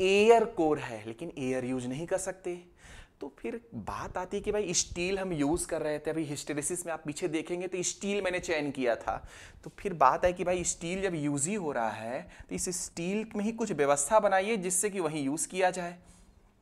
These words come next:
तो बात आई प्रैक्टिकल की, मैं बात कर रहा हूँ अब, अब प्रैक्टिकल की, वो तो आइडियल में हम समझ लिए। अब प्रैक्टिकल में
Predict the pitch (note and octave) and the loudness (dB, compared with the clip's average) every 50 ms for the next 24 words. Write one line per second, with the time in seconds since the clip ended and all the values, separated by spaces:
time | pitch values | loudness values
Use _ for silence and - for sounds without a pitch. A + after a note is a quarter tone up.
0 | _ - - - - - _ - - - B2 G#2+ A#2+ A#2 C3+ F#3 F#3 - F#3+ F#3+ | _ -20 -20 -20 -20 -20 _ -16 -10 -6 2 4 6 6 6 6 4 4 4 4
1 | G#3 G3+ - - - E3 E3 - - F#3+ F#3+ A3 A3+ A3 A3 G#3+ G3+ G3+ F#3+ F3+ | 4 0 0 6 6 6 6 6 -2 2 4 6 6 6 4 2 2 6 10 10
2 | F3+ F#3+ - - A3+ A3 F3+ C3+ A#2 G2+ F2 A#2 C3 B2+ - D#3+ D#3+ - - G3 | 10 10 10 8 6 8 8 6 2 2 4 2 2 6 6 6 6 6 2 2
3 | F3 F#3+ D3+ B2 - A#2 A2+ A2+ A2+ A2+ - _ _ - _ _ _ _ - _ | 4 4 2 2 0 -6 -12 -12 -14 -18 -20 _ _ -20 _ _ _ _ -20 _
4 | _ _ _ _ _ _ _ - - - - C3+ C#3 - - - C3+ C#3+ D3+ D#3 | _ _ _ _ _ _ _ -20 -20 -12 -6 -4 0 2 6 8 8 8 8 6
5 | E3+ F#3+ F#3+ F#3 F3+ F3 E3 - G3 F3 F#3 F3+ E3 E3+ E3+ E3+ F3+ F3+ - - | 4 2 2 2 2 0 0 0 2 2 2 0 0 -4 -4 -4 -6 -8 -14 -20
6 | - - - - _ - - D3+ - - D#3+ D#3 D#3+ - F3+ - F#3+ B3 G#3 C#3+ | -20 -20 -20 -18 _ -4 -4 -2 4 6 6 6 6 2 2 2 4 4 2 0
7 | A#2 A2+ B2+ D3+ F3 | -2 -4 -6 -8 -8